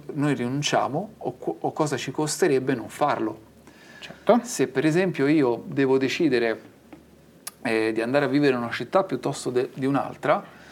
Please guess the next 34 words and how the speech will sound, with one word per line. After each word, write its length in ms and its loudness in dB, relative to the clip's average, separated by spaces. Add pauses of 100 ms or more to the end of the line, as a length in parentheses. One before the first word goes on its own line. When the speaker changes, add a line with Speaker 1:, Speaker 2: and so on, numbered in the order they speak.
(360)
Speaker 1:
magari 260 0
non 160 0
è 100 0
così 220 -4
facile 720 -2
capire 380 -2
cosa 220 -4
mi 120 -4
porta 300 -4
uno 220 -2
e 40 -10
cosa 220 -6
mi 100 -2
porta 280 -4
l'altro, 400 -2
perché 240 -6
magari 300 -4
non, 280 -8
non 280 -6
ho 260 -4 (400)
una, 340 -6
un'idea 460 -2
così, 440 -2 (300)
così 220 -4
approfondita, 1000 -4 (240)
ma 100 -4
magari 300 2
so 280 0
che 160 -4
se 260 0
vado 340 2
in 100 -4
quella 220 -2
città 560 -2